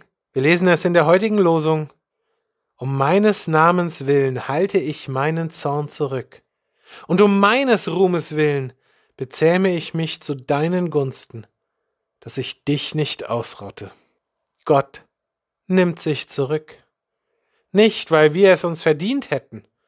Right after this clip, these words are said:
Das haben wir nicht. Sondern weil er Gott ist und weil er uns seine ungeteilte Liebe und Zuneigung versprochen hat.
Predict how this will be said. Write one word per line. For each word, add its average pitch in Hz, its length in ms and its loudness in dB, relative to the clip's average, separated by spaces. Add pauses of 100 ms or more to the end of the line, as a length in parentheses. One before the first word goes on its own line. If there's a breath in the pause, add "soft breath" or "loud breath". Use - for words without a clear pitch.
(400)
Das - 240 -12
haben 185 240 2
wir 113 100 -4
nicht. - 400 -10 (880)
Sondern 147 340 0
weil 147 280 0
er 165 380 0 (340)
Gott 190 260 -4
ist - 460 -12 (460 loud breath)
und 147 180 -2
weil 151 260 2
er 196 280 4
uns 185 280 -4
seine 214 460 0 (120)
ungeteilte 202 960 0
Liebe 180 420 0
und 160 200 -2
Zuneigung 113 640 -8
versprochen 110 680 -12
hat. - 220 -18